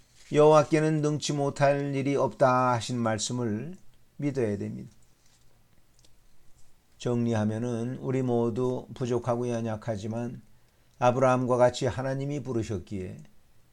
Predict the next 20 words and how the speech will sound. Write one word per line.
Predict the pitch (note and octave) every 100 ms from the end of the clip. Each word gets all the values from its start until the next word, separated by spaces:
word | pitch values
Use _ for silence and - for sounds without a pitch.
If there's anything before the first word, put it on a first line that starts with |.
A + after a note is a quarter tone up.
| _ -
또 | B2 A#2 A2
하나님을 | A#2 B2+ C#3 D3 D3
믿고 | C#3+ C#3+ D3 C3+
경외하기에 | B2 A2+ G#2+ G2 F#2+ G2+ G2 G2 A2+ - _ _ _ _
주님이 | - C3 B2+ C3+ B2+ B2 G#2
성령으로 | - C3 C3+ C#3 C#3 C#3+ C#3+ C#3
우리 | B2+ B2+
안에 | B2 B2
내주하시며 | A#2 A2+ G#2+ G#2+ G#2 - A2 G#2+ -
우리와 | C#3 B2+ B2 A#2
함께 | A#2 G#2 A#2
먹고 | A2+ A2+ - A#2+
마시며 | A2+ A2 G#2+ A#2 A2+ G#2+
교제하시는 | B2 A2 A2 G2+ - A2 A2+ A#2 - -
천국의 | - D#3 D3 B2+ A2
삶, | G#2 G#2+ G#2 G#2 - - _ _ - -
축복을 | - A2+ A#2+ G2+ A2 G2+ G#2+ D3+ -
우리 | A2+ G#2 G#2+
누리기 | A2+ G#2+ G2
원합니다. | G2+ G2+ G2 A2 G#2